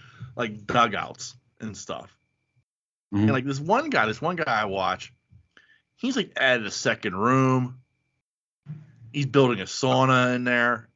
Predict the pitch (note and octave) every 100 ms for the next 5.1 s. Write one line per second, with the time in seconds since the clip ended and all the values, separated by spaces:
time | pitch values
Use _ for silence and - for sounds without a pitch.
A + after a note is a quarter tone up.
0 | - A#2+ C#3 F#3 E3 E3+ D#3+ C3 _ -
1 | - - - _ - G#3 A3+ - A#3+ G3+
2 | D#3+ C#3+ C#3 B2+ A#2 G#2+ A2+ A2+ - -
3 | A2+ F#2 - G2+ F#2+ F#2 G2+ - F#3 F3
4 | F3 A3 G3 D#3+ C#3+ C3+ A#2 A2+ A2 -